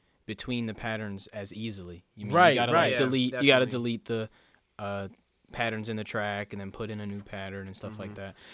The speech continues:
Speaker 3: Yes,
Speaker 1: But
Speaker 3: yeah.
Speaker 1: my biggest thing about F L is just that channel rack, man.
Speaker 3: The channel rack
Speaker 1: That
Speaker 3: is
Speaker 1: channel rack
Speaker 3: amazing.
Speaker 1: just, it hits so smoothly. Like, I can
Speaker 3: Exactly.
Speaker 1: pull in any sound.
Speaker 3: Yep.
Speaker 1: I can, I can literally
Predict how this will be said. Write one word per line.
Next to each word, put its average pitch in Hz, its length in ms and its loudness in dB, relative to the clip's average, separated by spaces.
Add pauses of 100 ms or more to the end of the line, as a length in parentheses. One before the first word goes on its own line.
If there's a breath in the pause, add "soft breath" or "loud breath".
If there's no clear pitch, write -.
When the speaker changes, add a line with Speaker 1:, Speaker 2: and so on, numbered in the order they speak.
(100)
Speaker 3:
Yes, 151 380 8
Speaker 1:
But 120 120 -8
Speaker 3:
yeah. 110 140 -4 (160)
Speaker 1:
my 156 260 4
biggest 190 360 2
thing 143 160 2
about 113 460 0 (640)
F 107 220 -4
L 123 260 4
is 92 160 -8
just 101 200 -8
that 85 180 -8
channel 101 320 -8
rack, - 320 -12
man. 78 240 -18 (160)
Speaker 3:
The 117 120 -10
channel 151 400 -2
rack 139 260 0
Speaker 1:
That 135 160 6
Speaker 3:
is 120 60 2
Speaker 1:
channel 190 320 8
rack 139 260 8
Speaker 3:
amazing. 127 100 -8
Speaker 1:
just, - 560 -2
it 131 140 4
hits 127 380 2
so 147 520 4
smoothly. 151 880 6 (300 loud breath)
Like, 160 140 10
I 170 100 12
can 208 100 4
Speaker 3:
Exactly. - 100 0
Speaker 1:
pull 208 180 6
in 160 120 8
any 175 200 8
sound. 143 580 4
Speaker 3:
Yep. 151 240 0 (100)
Speaker 1:
I 143 100 6
can, 139 320 -2 (120)
I 143 100 6
can 143 220 0 (260 loud breath)
literally 147 640 6